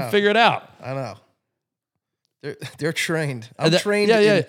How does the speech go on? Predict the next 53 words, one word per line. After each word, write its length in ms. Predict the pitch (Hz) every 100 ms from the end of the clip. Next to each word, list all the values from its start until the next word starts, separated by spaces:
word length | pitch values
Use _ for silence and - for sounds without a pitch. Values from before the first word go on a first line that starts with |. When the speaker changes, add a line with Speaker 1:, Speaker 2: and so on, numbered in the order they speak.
| - _
Speaker 1:
chicken 380 | - 185 - 160
sandwiches, 500 | - 151 147 147 160
Speaker 2:
I'm 60 |
barely 340 | 131 180 208 196
Speaker 1:
sir. 60 |
Speaker 2:
trained 320 | 180 - 185 170
to 40 |
do 140 | 165
this. 200 | 196 120
People 360 | - 175 175 196
are, 160 | 185 160
there 300 | 127 160 175
are 40 |
people 240 | - 196
dying 360 | 180 190 190 202
everywhere. 280 | 214 135 113
You 120 | 127
wanna 100 | 151
use 140 | 170
the 40 | 175
bathroom? 380 | 170 196 208 190
Someone's 340 | - 208 185
dead 200 | 175 220
in 60 | 208
there 180 | 214 202
too, 280 | - 202
buddy. 300 | 113 127 151 196
How 100 | 170
about 120 | 170
you 100 | 190
do 160 | 185 170
something 240 | 156 131
about 280 | 117 113 107
that? 420 | 101 92 - 160 - 160
Speaker 1:
<laughs> 400 | - - - -
Speaker 2:
Okay? 380 | 156 190 196 233
Why 80 | 185
don't 180 | 220 190
you 100 | 269
go 140 | 208
out 140 | 156 131
and 80 |
fucking 260 | 113 143 127
save 300 | - 127 113
'em, 60 | 104
right? 240 | 113 165
You're 160 | 151 180
the 60 |
guy 180 | 170 170
with 120 | 165
money, 440 | 139 160 190 196 240
right? 320 | 143 147 202 - _
Speaker 1:
Yeah. 420 | 127 160 185 92